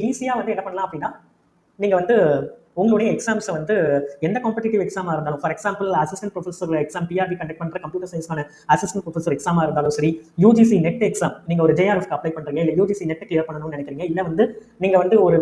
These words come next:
பி ஹெச் டி, அ, என்ட்ரன்ஸ்க்காக யூ ஜி சி நெட் இப்ப கேட்டகரி த்ரீ ஆட் பண்ணிருக்காங்க,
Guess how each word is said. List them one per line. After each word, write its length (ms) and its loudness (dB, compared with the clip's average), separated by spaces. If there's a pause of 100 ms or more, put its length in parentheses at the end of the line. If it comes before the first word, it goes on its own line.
பி 140 0
ஹெச் 180 -4
டி, 80 -2 (280)
அ, 20 2 (240)
என்ட்ரன்ஸ்க்காக 540 -2
யூ 120 -6
ஜி 100 -8
சி 120 -4
நெட் 160 -6
இப்ப 140 -8
கேட்டகரி 340 -4
த்ரீ 80 0 (100)
ஆட் 120 -2
பண்ணிருக்காங்க, 360 -6